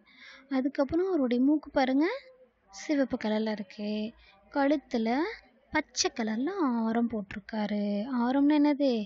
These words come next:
கழுத்து பட்டி சொல்லுவோம் இல்லையா, டை சொல்லுவோம் இல்லையா, அந்த மாதிரி. சரி, இதே மாதிரியே இந்த கோமாளிக்கு இருக்கான்னு பாருங்க. இளம் சிவப்பு,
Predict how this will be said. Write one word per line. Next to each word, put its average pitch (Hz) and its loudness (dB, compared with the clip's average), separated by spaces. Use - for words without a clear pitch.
கழுத்து 277 0
பட்டி 254 0
சொல்லுவோம் 247 0
இல்லையா, 233 0
டை 247 2
சொல்லுவோம் 233 0
இல்லையா, 220 0
அந்த 214 0
மாதிரி. 208 -2
சரி, 208 -6
இதே 302 4
மாதிரியே 226 2
இந்த 349 4
கோமாளிக்கு 302 2
இருக்கான்னு 262 0
பாருங்க. 262 2
இளம் 240 2
சிவப்பு, 208 -6